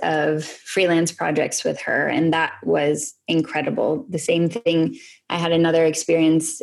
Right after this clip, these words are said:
um, years before where I had been out actually at a, uh, my friend's birthday party when I lived in New York. And we were just at a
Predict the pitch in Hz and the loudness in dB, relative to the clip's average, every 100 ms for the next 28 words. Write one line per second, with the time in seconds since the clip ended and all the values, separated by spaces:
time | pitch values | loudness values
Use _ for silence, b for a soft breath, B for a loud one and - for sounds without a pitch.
0 | 156 160 165 - 170 180 165 151 156 - | -6 -2 -2 0 2 4 2 -2 -6 -4
1 | 170 156 156 160 160 156 156 151 160 160 | 0 2 2 0 0 0 0 0 0 0
2 | 156 156 - 165 160 - 165 160 139 123 | -2 -2 -4 -8 -8 -4 -2 0 -2 -4
3 | - _ b b b b _ - - 135 | -6 _ b b b b _ -8 -6 -4
4 | - - - 156 151 165 151 160 160 165 | -6 -6 -2 -2 0 0 2 2 0 0
5 | 151 151 151 156 160 156 156 160 156 160 | -2 -2 0 0 2 2 2 2 2 2
6 | 160 160 156 156 156 160 160 151 160 156 | 4 4 2 0 0 2 4 4 2 0
7 | - 160 160 - 156 151 151 | -2 -2 -2 0 2 2 0